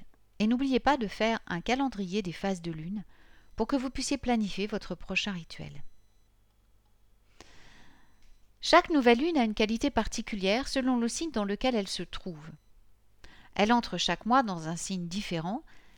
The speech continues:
et vous pourrez planifier des idéaux alignés sur les qualités de ce signe. Aujourd'hui, comme je l'ai cité auparavant, la nouvelle lune est en Cancer.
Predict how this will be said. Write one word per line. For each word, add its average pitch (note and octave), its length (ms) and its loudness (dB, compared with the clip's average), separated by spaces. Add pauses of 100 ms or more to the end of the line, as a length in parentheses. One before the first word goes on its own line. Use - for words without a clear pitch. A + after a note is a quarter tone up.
(240)
et A#3+ 80 6
vous B3 100 -4
pourrez D#4 240 2
planifier C4 580 2
des G3+ 280 -2
idéaux F#3+ 420 0
alignés A#3 480 4
sur A#3 200 -4
les G#3 100 -4
qualités A3 400 -2
de - 60 -8
ce - 140 -4
signe. - 380 -6 (920)
Aujourd'hui, A#3 440 4
comme G3 220 0
je F3 80 -6
l'ai F3+ 80 -2
cité F#3 260 -2
auparavant, E3 720 -2
la E3+ 140 -2
nouvelle E3+ 280 0
lune C#4 180 0 (160)
est F#3+ 180 2
en A#3+ 80 2
Cancer. D#3+ 520 -6